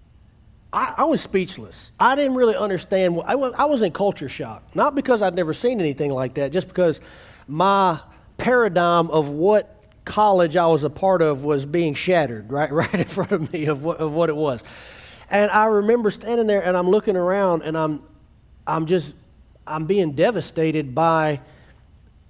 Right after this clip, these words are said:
as I, as I consider so much information, as I consider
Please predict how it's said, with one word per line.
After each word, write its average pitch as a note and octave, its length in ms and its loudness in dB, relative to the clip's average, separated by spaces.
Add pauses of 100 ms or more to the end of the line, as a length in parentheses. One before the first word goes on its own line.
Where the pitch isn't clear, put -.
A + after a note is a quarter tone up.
(800)
as F3+ 180 2
I, F#3 100 2
as F3 220 2
I G3 80 4
consider G3+ 600 -2
so G3+ 280 -2
much G3 260 0
information, C#3+ 720 -6 (400)
as D#3+ 180 -4
I F#3 100 2
consider F#3+ 760 -2